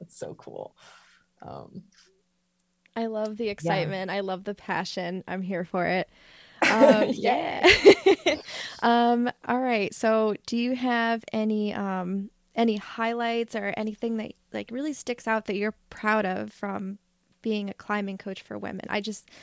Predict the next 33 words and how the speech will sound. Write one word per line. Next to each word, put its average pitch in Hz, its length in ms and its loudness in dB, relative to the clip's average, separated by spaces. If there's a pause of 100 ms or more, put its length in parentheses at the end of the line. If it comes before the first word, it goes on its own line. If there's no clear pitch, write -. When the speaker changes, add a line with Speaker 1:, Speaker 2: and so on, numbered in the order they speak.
(240)
Speaker 2:
I 233 140 6
admire 220 320 4
it 190 120 -4
so 214 180 0
much, 196 260 -4
but 185 120 -2
is 196 120 -4
there 214 100 -2
anything 240 300 -2
when 226 140 -2
you're 208 100 -4
like, 185 300 -6 (500)
"I 254 80 0
did 240 280 2
that," 190 260 -2
or 196 80 -4
"We 262 220 0
did 214 240 0
that"? 180 300 -4
What 226 220 -8
sticks - 260 -6
out 190 160 -10
to - 120 -14
you? - 160 -10 (1040)
Speaker 1:
You 294 160 -2
know, 285 160 2
I 285 140 8
like, 320 440 6 (800)
I 269 120 10
like 311 320 6
those 294 240 0
stories 214 500 6
about 196 480 8